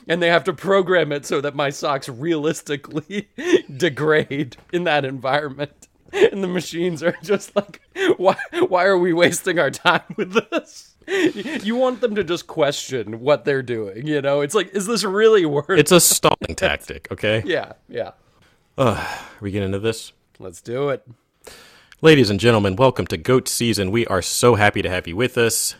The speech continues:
Speaker 2: This is a podcast about the greatest individual seasons of television of all time, their most memorable episodes, and their creative teams both in front of and behind the camera. I'm Phil Mitchell, and along with me is my co-host, Mister Alex Sinesi. Dude, what it do?
Speaker 1: What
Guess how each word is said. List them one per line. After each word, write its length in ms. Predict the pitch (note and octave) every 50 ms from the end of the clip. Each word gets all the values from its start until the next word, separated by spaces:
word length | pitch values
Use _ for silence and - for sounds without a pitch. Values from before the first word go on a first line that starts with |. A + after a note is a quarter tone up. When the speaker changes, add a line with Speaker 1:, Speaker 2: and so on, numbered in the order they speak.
| _ -
Speaker 2:
This 140 | D#3+ -
is 80 | - G#2+
a 60 | G#2+
podcast 540 | - - G#2+ G2+ F#2+ - - G2 F#2+ - -
about 160 | F2 F#2 E2+
the 80 | - E2+
greatest 340 | D#2+ F#2+ F#2+ G2 F#2+ - -
individual 460 | G2 F2+ F2+ F2 F#2 E2 - E2+ E2+
seasons 340 | - - G2+ F#2+ F2 F2 D#2+
of 100 | D#2+ -
television 540 | - - A2 G#2 G2 F2+ G2+ F#2+ E2+ F2+
of 80 | E2 -
all 160 | E2 E2 D#2+
time, 400 | - - - C#3+ C#3+ C#3 C3 C3 B2
their 120 | G2+ F2+
most 240 | G2 G2+ G2 - -
memorable 440 | G#2 A2 G#2 G2 F#2 - F2 D#2+ -
episodes, 680 | - A#2+ - - G#2 - - - A2 G#2+ G#2 G2+ F#2+ - -
and 320 | G#2+ B2+ C3+ C3+ C3+ C3
their 100 | B2 A2+
creative 380 | - - A2+ A2+ A2+ A2+ G#2 -
teams 320 | - - G#2+ G#2+ G#2 -
both 200 | - G#2+ G2+ -
in 60 | G#2+ F#2
front 220 | - - G2+ F#2+
of 160 | G2 G2 -
and 140 | - F#2+ F2+
behind 260 | F2+ E2 F2 F2 F2
the 60 | E2 -
camera. 480 | - - B2 A#2 A#2 A#2 A#2 A#2 A2 - _ - - - - - _ _ _ -
I'm 180 | C#3 C#3 C3
Phil 160 | - - A#2+
Mitchell, 320 | A2 A2 A2 - - A2 A2
and 100 | G#2 G2
along 240 | F2+ F#2 F#2+ F#2+ F#2+
with 160 | F2+ - -
me 260 | F#2+ F#2+ F#2+ F#2 F2+
is 140 | D#2 E2+ -
my 80 | F#2 E2+
co-host, 480 | - - - D#2+ D#2+ E2+ D#2+ D#2 -
Mister 220 | - - - - F#2
Alex 340 | C#2+ D#2+ D#2+ D#2+ D#2 - -
Sinesi. 560 | E2+ E2+ G2+ G2+ - - G2 F#2 E2+ D#2 - _ _ _ _
Dude, 340 | - G#2 G#2 F#2 E2 D#2 - - _ _ _ _ _ _ _ _ _ _ _
what 160 | - F2 F2 F2
it 100 | E2 -
do? 200 | F#2+ F2+ E2+ D#2 _ _ _ _ _ _ _ _ _ _ _
Speaker 1:
What 380 | - A#2 G#2 B2 D3+ F3+ F#3+